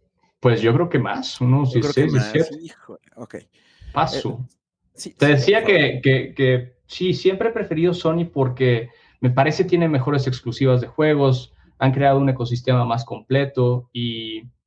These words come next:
Speaker 1: vamos, como que siempre también me, me gustó el P C gaming, ¿no? No veía la razón por la cual tener un Xbox si tenías una P C donde podías correr los mismos juegos. Al final existe una tienda de, de Xbox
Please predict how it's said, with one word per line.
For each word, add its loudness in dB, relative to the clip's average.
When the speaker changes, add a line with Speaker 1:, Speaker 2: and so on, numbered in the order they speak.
Speaker 1:
vamos, 2
como 2
que 2
siempre 0
también 2
me, 0
me 0
gustó 0
el 0
P -2
C -4
gaming, 2
¿no? 0
No 0
veía 2
la -2
razón -6
por -6
la -6
cual -4
tener -2
un 2
Xbox -2
si -16
tenías -12
una -4
P -12
C -4
donde -2
podías 4
correr 2
los -2
mismos -16
juegos. -2
Al -20
final 2
existe -2
una 2
tienda 2
de, -2
de -6
Xbox -6